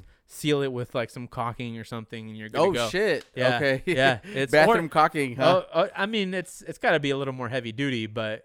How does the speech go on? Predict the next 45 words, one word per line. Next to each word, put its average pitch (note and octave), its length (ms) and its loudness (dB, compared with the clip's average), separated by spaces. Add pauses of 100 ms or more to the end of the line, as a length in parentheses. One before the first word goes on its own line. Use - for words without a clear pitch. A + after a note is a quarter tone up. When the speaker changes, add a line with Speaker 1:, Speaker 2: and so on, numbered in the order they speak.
Speaker 1:
you D3+ 80 -8
know, D#3 120 -4
just F#3 200 -6
to, E3+ 80 -8 (160)
just - 240 -6
a, D3+ 240 0
another C#3+ 320 -4
safe B2 320 -6
measure. B2 400 -8
You C#3 120 -10
don't A#2+ 140 -8
necessarily A#2 520 -12
need C#3 160 -10
it, F3 180 -10
but A2+ 140 -6
it's A#2 140 -12
a A#2 40 -20
safe A2 280 -10
measure. A#2 360 -8 (440)
Or G3 340 4
I F3 140 6
could, E3+ 280 4
you D3 180 -8
know, C3+ 200 -4
just - 380 -14
put C#3 160 -2
a A#2+ 100 -10
metal A#2+ 440 -4
plate C#3 440 -6
on A2+ 220 -12
there A2+ 180 -8
and A2+ 100 -10
have A#2+ 220 -12
someone A2+ 480 -12 (460)
weld B2+ 320 0
it, A#2 180 -6
but A2+ 140 -12
that's A#2 160 -6
not A#2 80 -12
gonna A2 140 -12
look A2 200 -14
too A#2+ 140 -12
nice. G#2+ 440 -14
So A2 220 -10
Speaker 2:
Right. G#2 760 -8